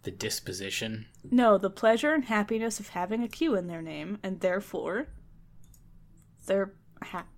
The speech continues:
Speaker 2: and mittens and shoes must be popcorn.
Speaker 1: That is all well and good. Um,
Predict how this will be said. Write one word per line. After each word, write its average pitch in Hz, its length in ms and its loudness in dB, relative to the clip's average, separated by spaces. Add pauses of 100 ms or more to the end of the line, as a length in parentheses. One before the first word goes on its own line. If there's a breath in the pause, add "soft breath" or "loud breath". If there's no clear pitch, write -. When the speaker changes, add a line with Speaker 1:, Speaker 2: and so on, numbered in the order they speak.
Speaker 2:
and 208 180 -4
mittens 220 320 -2
and 226 160 -2
shoes 196 320 -8
must 151 300 -8
be 214 100 0
popcorn. - 540 -6 (760)
Speaker 1:
That 101 180 -10
is 104 160 -10
all 135 300 0
well 120 240 -2
and 110 160 -6
good. 98 400 -10 (3000)
Um, 95 500 0